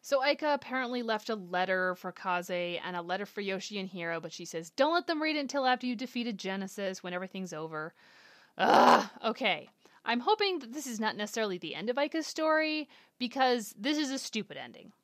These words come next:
I know that she's making a sacrifice here, but she didn't necessarily need to do it in this way so that she was dead. I think this is stupid. So we end the episode with Kaze crying in front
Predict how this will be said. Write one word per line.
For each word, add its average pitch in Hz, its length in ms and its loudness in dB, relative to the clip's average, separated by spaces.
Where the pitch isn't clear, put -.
I 208 60 0
know 247 160 4
that 262 140 -6
she's 233 160 -4
making 247 280 -4
a 202 40 -8
sacrifice 381 520 2
here, 302 200 -2
but 247 160 -2
she - 120 -6
didn't 285 280 -2
necessarily 254 500 0
need 240 220 0
to 226 80 -8
do 240 180 -2
it 240 60 0
in 220 100 0
this 220 180 -2
way 226 520 4
so - 180 2
that 214 160 4
she 226 120 -4
was 196 220 -4
dead. 170 480 0
I 190 100 -10
think 208 200 -4
this 196 200 -8
is 196 80 -10
stupid. - 680 -8
So 320 520 0
we 320 220 0
end 381 140 2
the 294 100 -2
episode 269 640 0
with 190 240 -6
Kaze 269 480 4
crying 226 400 2
in 214 100 -2
front 208 400 -2